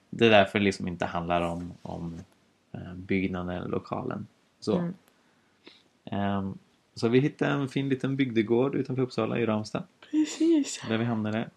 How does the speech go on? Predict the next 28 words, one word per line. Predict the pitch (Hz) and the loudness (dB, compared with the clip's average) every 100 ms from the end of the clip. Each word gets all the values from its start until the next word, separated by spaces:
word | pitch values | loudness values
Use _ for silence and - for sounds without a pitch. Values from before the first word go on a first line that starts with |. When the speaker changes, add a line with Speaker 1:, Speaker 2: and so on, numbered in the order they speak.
| _ - | _ -14
Speaker 2:
Från | - 240 214 | 6 6 6
trettiotalet. | - 220 - 202 - 226 202 185 190 - - - - | 0 -4 -4 -8 2 4 4 2 -4 -10 -20 -20 0
Speaker 1:
Mm. | 123 117 98 92 | 4 6 4 0
Speaker 2:
Med | 208 208 196 | 0 0 0
så | 190 | -2
här | 175 - | -2 -4
träpanel | 180 185 175 - 190 190 170 170 - | 2 2 2 2 2 2 0 -4 -6
på | 165 | -4
väggarna | 160 156 160 165 156 160 | -4 -4 -4 -4 -4 -6
och | 175 | -6
sån | 180 | -6
här | 165 | -4
liten | 165 170 160 165 - _ - | -4 -4 -6 -6 -10 _ -2
teaterscenaktigt | 190 170 170 - - 160 185 - - 135 - 180 185 175 170 196 - - 175 - | 2 2 0 -6 -6 -6 -8 -14 -2 0 0 2 2 2 0 -2 -4 -10 -8 -6
med | 160 | -8
så | 151 | -6
här | 151 | -6
tjocka | - 165 - - 175 | -6 -12 -12 -10 -8
draperier | - - 160 - 170 170 160 156 160 160 - 156 170 185 - - - | -8 -6 -6 -4 -6 -8 -6 -2 -2 -2 6 10 12 12 10 4 -2
och, | - | -6
Speaker 1:
<laughs> | 170 160 - 58 | -4 -4 -6 -6
Speaker 2:
och | 57 - - _ - | -8 -12 -16 _ 2
Speaker 1:
Ja. | 131 113 98 107 233 247 - | 6 6 4 -6 -8 -8 -2
Speaker 2:
det | 180 | 0
var | 165 | 0
väldigt | 160 - - - | -2 -6 -12 -14
fint. | - - - _ _ | -12 -12 -12 _ _
Speaker 1:
Ja. | 120 123 139 | 8 8 8